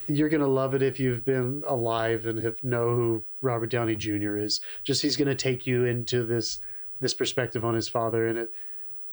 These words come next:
it ends, the ending is really touching and really powerful. It, it's not that I didn't see it coming, but it really, <laughs> they really turned the knife. It's beautiful. Um, I also <laughs> watched, as I think I told you guys the last episode,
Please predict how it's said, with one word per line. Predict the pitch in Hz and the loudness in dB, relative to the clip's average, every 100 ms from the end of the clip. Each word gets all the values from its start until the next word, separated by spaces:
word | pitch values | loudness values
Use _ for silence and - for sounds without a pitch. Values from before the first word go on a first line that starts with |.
| - | -2
it | 151 | 0
ends, | 147 135 123 - | 2 2 0 -2
the | 147 151 | 0 0
ending | 143 139 123 | 0 2 0
is | 113 - - | 0 -2 -6
really | 127 117 117 113 | -4 0 0 0
touching | 107 110 101 110 110 | -2 -4 -4 -4 -4
and | 107 | -2
really | 113 110 107 | 0 0 0
powerful. | 113 110 101 107 | -2 -4 -4 -6
It, | 107 - - - - - - | -6 -8 -18 -20 -20 -10 -2
it's | 143 | 0
not | 147 | 2
that | 127 | 2
I | 123 | 2
didn't | 127 120 | 0 0
see | - | 0
it | 120 - | 0 0
coming, | 123 113 107 | 0 0 0
but | 110 | -2
it | 113 | 0
really, | 131 127 110 - - - 127 | 2 2 -2 -6 -10 -6 -6
<laughs> | - - - - | -8 -14 -12 -2
they | 143 | 0
really | 131 | 0
turned | 123 127 113 | 2 0 0
the | |
knife. | 110 107 101 107 | 0 -2 -4 -8
It's | - | -8
beautiful. | - 113 104 107 98 - | -2 -2 0 -4 -4 0
Um, | 135 131 127 117 - - - - - - - - - - | 0 2 0 -2 -6 -16 -18 -16 -20 -20 -20 -20 -6 0
I | 139 | 2
also | 143 160 170 151 | 2 2 2 2
<laughs> | 147 | 2
watched, | 147 151 - | 2 0 0
as | 139 | 2
I | 139 | 2
think | 139 170 | 2 0
I | 160 | 0
told | 160 151 | 2 0
you | 147 | 2
guys | 139 139 139 | 2 2 0
the | 131 | 0
last | 123 131 131 - | 0 0 -2 -4
episode, | 139 131 131 147 143 | -2 0 2 2 2